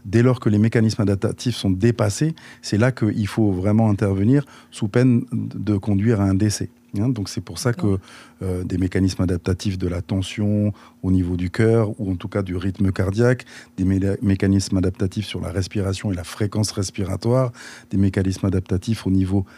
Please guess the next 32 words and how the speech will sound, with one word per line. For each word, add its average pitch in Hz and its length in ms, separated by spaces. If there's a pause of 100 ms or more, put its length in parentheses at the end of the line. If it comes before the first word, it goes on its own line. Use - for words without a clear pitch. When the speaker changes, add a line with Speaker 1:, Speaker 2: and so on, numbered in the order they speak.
(100)
Speaker 1:
cérébral 101 640
de 95 80
perfusion. 104 560
C'est 113 160
pour 87 180
ça 120 160
que 104 200 (460)
on 101 120
a 98 80
ce - 80
qu'on 98 120
appelle, 98 240
nous, 101 200
des 92 160
constantes 101 500
vitales, 107 440
hein, 120 120 (300)
le 87 140
pouls, 101 340
la 92 140
tension, 101 640
la 98 100
saturation, 101 920 (420)
euh, 92 180
l'état 98 280
de - 60
conscience 101 500
aussi. 95 240
Tout 107 120
ça, 135 140
c'est 120 180
des, 101 200